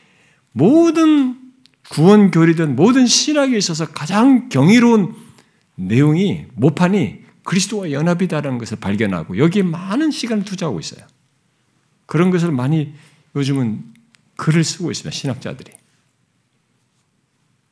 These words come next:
그 연합은 우리와 동일한 인성을 취하신 것에서부터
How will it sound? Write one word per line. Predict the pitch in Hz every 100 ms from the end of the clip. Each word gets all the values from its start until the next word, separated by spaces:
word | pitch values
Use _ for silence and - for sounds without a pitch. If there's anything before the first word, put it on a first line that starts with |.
| _ _ _ _ _ _ _ _ _ _ _ _ _ _
그 | - 117
연합은 | 104 107 110 123 98 - - _ _ _ _
우리와 | 190 120 143 139 123
동일한 | 107 127 131 117 104
인성을 | - 117 151 143 151 135
취하신 | - - 156 139 165 135 131
것에서부터 | 120 127 - 135 180 _ _ - 156 147 147 - 180